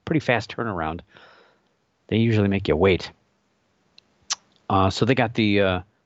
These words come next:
results, and un-, unfortunately, their request for more information on U A P videos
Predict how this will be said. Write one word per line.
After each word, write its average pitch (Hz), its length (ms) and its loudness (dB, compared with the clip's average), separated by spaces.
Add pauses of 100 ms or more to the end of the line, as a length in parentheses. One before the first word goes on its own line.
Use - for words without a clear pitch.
(140)
results, 110 640 -2
and 101 120 -8
un-, 90 140 -14
unfortunately, 151 720 -2 (760)
their 139 160 4
request 107 580 -2
for 92 180 -8
more 139 240 2
information 92 720 -6 (1300)
on 92 220 2
U 123 260 6
A 135 200 4
P 113 260 -2
videos 95 840 -4